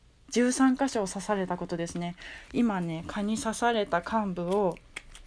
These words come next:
保冷剤で冷やしながら、せっせと冷やしながら、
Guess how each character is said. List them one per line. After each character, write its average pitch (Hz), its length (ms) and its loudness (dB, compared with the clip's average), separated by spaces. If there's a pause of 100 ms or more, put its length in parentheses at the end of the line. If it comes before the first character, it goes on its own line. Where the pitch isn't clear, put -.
(420)
保 226 120 6
冷 208 180 6
剤 202 300 4
で 202 260 6 (640)
冷 240 60 6
や 226 100 6
し 214 140 0
な 208 160 2
が 180 100 0
ら、 180 260 2
せ 214 180 0
っ - 20 2
せ 196 160 2
と 190 100 0
冷 185 160 2
や 190 100 4
し 190 120 0
な 196 160 0
が 180 120 2
ら、 170 220 4